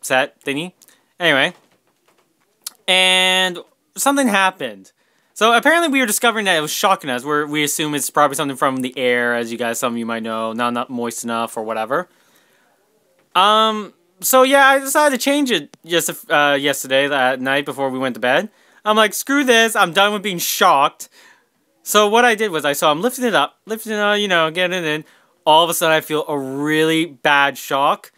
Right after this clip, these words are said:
So my hand just comes down. Now, here's the thing about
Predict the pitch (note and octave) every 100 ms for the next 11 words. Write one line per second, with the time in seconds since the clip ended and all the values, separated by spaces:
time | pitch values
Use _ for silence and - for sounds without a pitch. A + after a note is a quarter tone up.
0 | _ _ _ D3+ D3 D3+ D#3 E3 F3+ E3+
1 | E3 - F3 D#3+ C#3+ B2 D3 D3 F#3 A3+
2 | A#3+ _ _ _ _ _ _ - - _
3 | - C4 B3+ G#3 A3+ E4+ F4+ F4 - C#4
4 | C4 A3 G#3+ G#3 F#3